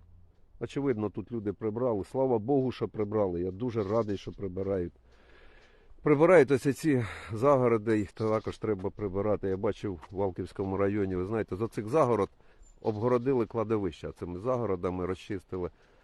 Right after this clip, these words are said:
Ну, воно, як ото такі там невеличкі, то воно класно, порізне.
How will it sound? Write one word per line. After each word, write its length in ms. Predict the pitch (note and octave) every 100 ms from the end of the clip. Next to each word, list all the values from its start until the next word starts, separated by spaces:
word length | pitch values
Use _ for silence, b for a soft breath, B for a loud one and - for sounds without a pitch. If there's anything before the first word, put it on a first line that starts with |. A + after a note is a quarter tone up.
| b b -
Ну, 120 | C3
воно, 580 | G2 G#2+ G#2 F#2 E2+ F2
як 180 | G2
ото 160 | A#2 A2
такі 320 | - G2 -
там 220 | - G2
невеличкі, 520 | G2+ G2+ G#2 G#2 - F2
то 120 | -
воно 160 | D#2+
класно, 500 | D2+ F2+ F2 - D#2 D2+ - _ _
порізне. 360 | D#2 D2+ C2+